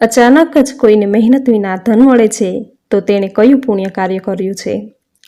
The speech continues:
શ્રી ભગવાન બોલ્યા, "હે અર્જુન, જેમણે ગુપ્ત રીતે દાન કર્યું છે, તેમને અચાનક ધન પ્રાપ્ત થાય છે. જેમણે ભગવાનનું અને પરાયું કામ કર્યું છે, તે મનુષ્યો રોગમુક્ત છે." અર્જુન બોલ્યા,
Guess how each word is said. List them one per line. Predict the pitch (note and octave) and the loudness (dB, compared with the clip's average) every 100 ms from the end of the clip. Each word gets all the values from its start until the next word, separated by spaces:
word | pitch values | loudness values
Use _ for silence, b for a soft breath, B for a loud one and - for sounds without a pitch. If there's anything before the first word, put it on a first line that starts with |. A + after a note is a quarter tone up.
| - | -18
શ્રી | F3+ F#3 | -10 -6
ભગવાન | G#3 F3+ F#3 G3 | -6 -4 -4 -2
બોલ્યા, | G3 A#3 A3 G3+ | -2 0 -2 -4
"હે | |
અર્જુન, | - G3 G3 C4+ A3+ - B B B B B | -6 -4 0 0 0 -6 B B B B B
જેમણે | B3+ A#3+ G#3+ | 2 2 2
ગુપ્ત | G3 C4 C4 | 0 0 2
રીતે | D#4 C4 C4 A3+ | 4 4 2 0
દાન | G#3 G#3 | 0 0
કર્યું | G#3+ G#3 A3 C#4 | 0 0 2 2
છે, | C#4 A#3 F#3+ - b b - | 2 0 0 -12 b b 0
તેમને | A#3+ B3+ A#3+ | 4 4 4
અચાનક | - G3 G#3 A3 B3+ | 0 -2 0 0 0
ધન | G#3+ G#3+ A3 C4 | -2 -2 0 0
પ્રાપ્ત | A#3+ G3 F#3 | 0 -6 -6
થાય | F#3 F#3+ F#3 | -8 -6 -6
છે. | F#3 F#3 F#3 G#3+ _ _ - | -6 -10 -10 -12 _ _ -6
જેમણે | G#3+ G3 | -4 -2
ભગવાનનું | F#3 G#3 F#3 G#3 A#3+ B3 G3 - - | -4 -6 -2 2 4 4 2 -8 -6
અને | G#3 | -4
પરાયું | F#3 G#3+ A#3 C#4 B3+ | -2 2 4 4 2
કામ | B3+ G3 F#3+ | 0 -6 -4
કર્યું | G3+ G3+ B3 | -4 0 0
છે, | C4 A3+ | 0 -4
તે | F3+ F#3+ | -4 -8
મનુષ્યો | F#3+ F#3+ A#3+ - G3 | -6 -4 -4 -4 -6
રોગમુક્ત | F3+ F#3 F3+ F#3 G3 - G#3 | -4 -6 -6 -8 -8 -6 -8
છે." | G3+ F#3+ F#3+ G#3 _ _ _ - | -6 -8 -8 -10 _ _ _ -12
અર્જુન | F#3+ F3+ G#3 G3 | -10 -6 -4 -2
બોલ્યા, | G#3 A#3 G#3+ G#3 | 0 0 -2 -6